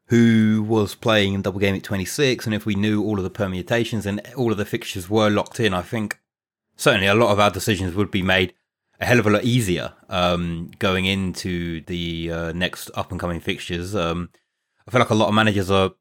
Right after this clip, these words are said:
in my position as well with two free transfers, just sort of waiting for, for any kind of announcement. Um, but it, I mean, we still haven't got it yet, as, as we mentioned at,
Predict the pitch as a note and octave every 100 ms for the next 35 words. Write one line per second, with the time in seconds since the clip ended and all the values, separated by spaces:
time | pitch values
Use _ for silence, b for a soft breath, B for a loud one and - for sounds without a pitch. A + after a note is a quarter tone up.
0 | _ _ - G#2 G2 G2 F#2+ F#2+ F#2+ G2
1 | F#2 F2 G2+ G2 F2+ F#2 G2 F#2 F2 -
2 | - G#2+ - F#2 - G2+ F#2+ F#2+ D#2+ -
3 | G#2+ - - - - F#2 G2 A2 A#2 -
4 | G#2 F2+ E2 _ _ _ _ - G2 F2+
5 | F2 F#2 F2+ G2 G2 F#2+ F#2+ F2 F2+ F2+
6 | F2+ F2+ E2+ - E2+ E2+ E2 E2 G2 G2+
7 | F#2+ G#2+ - G#2 A2 G2+ - B2 G#2 G#2
8 | A2 A2 G#2+ - G2 G#2 F#2+ G2+ G2 G2
9 | G2 F2+ E2 F2